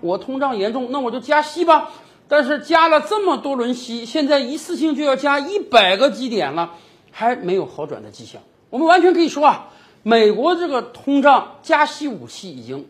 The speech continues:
不好用了。而另一方面呢，谁都知道为什么通胀这么严重，跟国际能源价格有很大关系。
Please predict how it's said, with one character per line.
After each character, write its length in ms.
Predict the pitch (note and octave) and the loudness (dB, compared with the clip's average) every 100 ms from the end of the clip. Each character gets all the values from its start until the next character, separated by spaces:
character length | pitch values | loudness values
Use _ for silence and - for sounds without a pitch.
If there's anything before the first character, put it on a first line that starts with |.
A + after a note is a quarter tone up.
| - | -18
不 80 | |
好 180 | G3+ - | -20 -18
用 120 | A#2 | -18
了。 60 | A2+ _ _ _ - - | -20 _ _ _ -20 0
而 180 | B3+ D#4 | 2 4
另 240 | G#4+ A4+ | 4 6
一 60 | E4 | 4
方 180 | C4+ D4 | 4 2
面 160 | D4+ | 2
呢， 100 | B3+ | 0
谁 400 | - F3 A#3+ F#4+ D#4 | -2 -2 2 4 4
都 220 | C4+ C4 | 2 0
知 200 | - G#3+ | -6 2
道 320 | G#3+ F3 - - _ | 4 4 0 -18 _
为 240 | D4+ G#4 C#4+ | 0 2 2
什 100 | A3+ | -2
么 80 | |
通 160 | B3 C4 | -8 -6
胀 140 | C4 | -6
这 80 | A3+ | -6
么 80 | G3+ | -6
严 180 | D3+ F#3 | -6 -6
重， 180 | G#3 - | -8 -6
跟 180 | C4+ C4+ | -8 -6
国 180 | A3+ B3+ | -4 -4
际 140 | C4 | -4
能 180 | G3+ C4 | -2 -2
源 200 | B3+ C4 | -4 -4
价 320 | - F#4 A#3+ | 0 0 0
格 180 | F3 G3 | -2 0
有 160 | G#3+ | 2
很 380 | G#3+ - D3 A#2 | 0 -4 -10 -4
大 160 | D#3+ C#3+ | -4 -4
关 240 | A#2+ A#2+ | -8 -14
系。 160 | - | -16